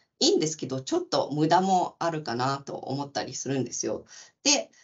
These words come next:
その、いろいろプロジェクトしてきてあるツールとか、知見とか、みんなが持ち寄って、どうやったらもっといっぱいの子供に行き渡ることができるだろう。だって、そんなにいっぱいプログラムあっても、まだ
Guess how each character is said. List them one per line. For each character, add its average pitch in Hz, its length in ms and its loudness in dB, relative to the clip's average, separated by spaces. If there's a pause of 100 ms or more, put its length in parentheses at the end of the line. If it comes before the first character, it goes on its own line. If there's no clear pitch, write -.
(100)
そ - 260 -4
の、 247 460 0
い 226 120 -2
ろ 262 200 6
い 262 60 2
ろ 254 420 0 (180)
プ 269 60 -6
ロ 240 100 0
ジ 233 100 0
ェ 226 60 -2
ク - 80 -16
ト 151 100 -8
し - 140 -6
て 202 120 -4
き 202 80 -10
て 139 360 -2
あ 196 120 -2
る 156 160 -4 (300)
ツ 196 180 2
ー 202 100 4
ル 202 80 -2
と 190 120 -6
か、 - 320 -4
知 - 140 0
見 180 180 2
と 180 80 -6
か、 175 100 0
み 190 180 2
ん 370 100 2
な 427 100 2
が - 140 0
持 151 180 -6
ち - 160 -4
寄 254 60 0
っ 262 80 -6
て、 - 360 0
ど 269 120 2
う 392 60 2
や 415 100 2
っ - 100 -8
た 190 100 0
ら 151 80 2
も 180 160 4
っ 190 60 -6
と - 80 0
い 135 80 2
っ - 120 -12
ぱ 170 160 4
い 165 60 2
の 151 100 0
子 127 140 0
供 135 240 4
に 170 280 0 (260)
行 175 120 0
き 180 100 8
渡 165 260 6
る 151 100 0
こ 135 120 0
と 110 100 -6
が 113 120 -2
で 127 120 -10
き - 100 -6
る 147 120 -6
だ - 120 -4
ろ - 180 -10 (180)
う。 320 40 -8
だ 269 60 -2
っ - 40 -8
て、 - 80 -8
そ 254 180 2
ん 285 60 6
な 294 100 4
に 285 120 2
い 294 80 -2
っ - 40 -20
ぱ 277 120 2
い 269 60 -2
プ 262 100 0
ロ 262 120 0
グ 262 100 -4
ラ 233 100 2
ム 170 120 0
あ 143 40 0
っ - 80 -12
て 147 80 -4
も、 143 140 2
ま 175 140 4
だ - 200 4